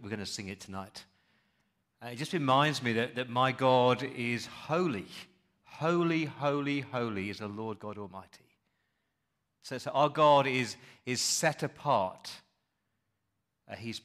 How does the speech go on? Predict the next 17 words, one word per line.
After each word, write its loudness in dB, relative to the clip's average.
pure. -4
He's -18
perfect. -8
He's -12
other. -4
He's -8
not -2
just -6
holy, -2
he -4
is -4
holier -2
than -6
holy. -6
He -4
is -6
holier 0